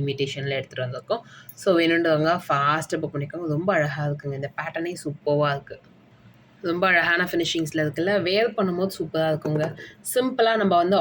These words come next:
ஆஃபீஸ் யூஸோ இல்லைன்னா வந்து அக்கேஷனலா நம்ம எங்கேயாச்சும் வெளியே போகும்போதெல்லாம் கூட இந்த மாதிரி கலெக்ஷன்ஸ் போடும்போது அதுக்கே பாருங்க ரொம்ப அழகா இருக்கும். ஒரு பிரேஸ்லெட் மாதிரியும் இருக்கும், பேங்கிள்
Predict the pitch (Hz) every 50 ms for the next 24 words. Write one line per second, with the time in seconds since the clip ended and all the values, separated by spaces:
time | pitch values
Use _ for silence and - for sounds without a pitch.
0 | 160 175 175 - 202 196 196 - 175 170 170 165 156 165 160 165 170 - - -
1 | - - - - 165 165 170 170 175 185 185 175 170 165 170 185 185 185 180 170
2 | 160 156 151 156 - - - - - 160 156 - 180 170 - - 165 165 214 214
3 | 208 180 160 156 165 170 160 - 165 160 180 185 185 - 170 160 156 151 147 147
4 | 147 143 143 147 202 208 170 156 151 151 147 143 151 156 156 - 151 143 - -
5 | 165 160 - - - 160 160 165 156 151 139 143 147 196 247 - - - - -
6 | - - - 277 196 - 233 208 202 165 147 143 139 139 139 - - - - 160
7 | 160 180 190 175 156 151 151 156 147 143 147 - - - - - - - - -
8 | - - 160 165 160 156 156 165 170 175 180 180 - _ - 165 160 165 180 175
9 | 170 165 151 - 156 151 156 - - - - - - - - 151 151 147 160 175
10 | 180 185 185